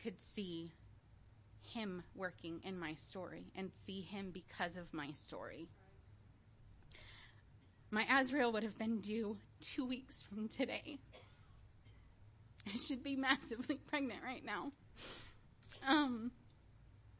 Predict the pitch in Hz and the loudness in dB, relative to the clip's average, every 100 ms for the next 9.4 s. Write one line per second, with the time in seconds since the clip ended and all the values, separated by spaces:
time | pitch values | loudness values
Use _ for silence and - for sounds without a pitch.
0 | - - - - 269 311 370 370 320 294 | -18 -16 -16 2 8 10 10 8 6 6
1 | 277 - 294 285 285 - 294 285 277 277 | 4 2 2 2 0 0 6 8 8 8
2 | 302 294 269 285 285 262 240 254 - - | 6 4 4 4 4 4 2 -2 -10 -20
3 | - - 285 277 247 240 277 - - 247 | -12 0 4 6 6 4 -2 -6 4 4
4 | - - - 247 240 202 247 - - - | 4 -2 0 4 4 4 -2 -12 -16 -16
5 | - - 233 277 262 226 - - - - | -20 -4 4 6 8 6 2 -16 -20 -18
6 | - - - - - 208 294 - 285 233 | -18 -18 -20 -6 2 4 4 0 0 4
7 | 254 254 247 240 220 214 226 233 - 269 | 6 6 4 2 0 0 0 0 0 2
8 | 254 220 220 208 233 - 262 254 254 240 | 2 0 -2 -2 -4 0 4 4 2 2
9 | 233 233 208 240 | 6 6 6 -2